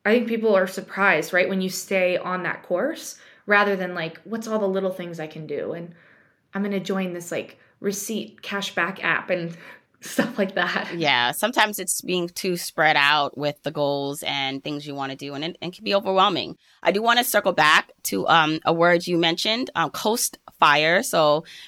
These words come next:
Speaker 2: you reached Coast Fire. So I wanna just, uh, explain for anyone this is, that term is new for, what that means and why that's a great milestone to strive towards.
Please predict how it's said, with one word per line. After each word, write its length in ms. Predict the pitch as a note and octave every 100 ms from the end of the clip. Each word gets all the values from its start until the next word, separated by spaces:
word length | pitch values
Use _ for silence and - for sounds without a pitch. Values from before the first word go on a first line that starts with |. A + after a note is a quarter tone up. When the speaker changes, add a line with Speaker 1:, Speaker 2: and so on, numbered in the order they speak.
| -
Speaker 2:
you 160 | F#3
reached 320 | E3 G3+ G3+ -
Coast 240 | F3 F3
Fire. 280 | E3 D#3+ E3
So 100 | E3+
I 60 | E3+
wanna 220 | F3+ G3+
just, 220 | G3 -
uh, 80 | D#3 -
explain 640 | - - F#3+ F#3 F#3 F#3
for 140 | -
anyone 340 | C#3 F3 F3+ F3
this 140 | E3
is, 60 | F3
that 280 | C3+ C#3 -
term 260 | - F#3 G#3
is 80 |
new 160 | F#3+ F3
for, 200 | F3+ E3+
what 220 | D#3+ D#3+
that 180 | G3+ G#3+
means 460 | D#3+ D#3+ G3 F#4+ - - - - -
and 220 | D#3+ D#3+
why 180 | E3+ D#3+
that's 340 | D#3 D#3 - -
a 160 | D3 - -
great 260 | E3+ F#3+
milestone 600 | D#3+ E3 G3 - B3 G#4 G#4 -
to 140 | -
strive 460 | E3 - F3+ C#3 -
towards. 560 | - - - - -